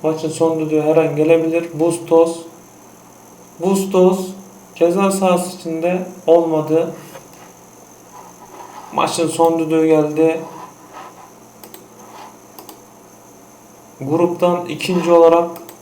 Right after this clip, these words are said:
bir üst tura yükseliyoruz.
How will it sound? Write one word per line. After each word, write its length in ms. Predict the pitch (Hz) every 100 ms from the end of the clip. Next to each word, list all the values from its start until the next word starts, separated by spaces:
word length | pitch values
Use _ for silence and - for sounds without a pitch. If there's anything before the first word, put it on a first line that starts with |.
| - - - - - - 156
bir 140 | 175
üst 200 | 160 -
tura 340 | 160 156 135 - 143
yükseliyoruz. 840 | 156 - 175 170 170 165 165 165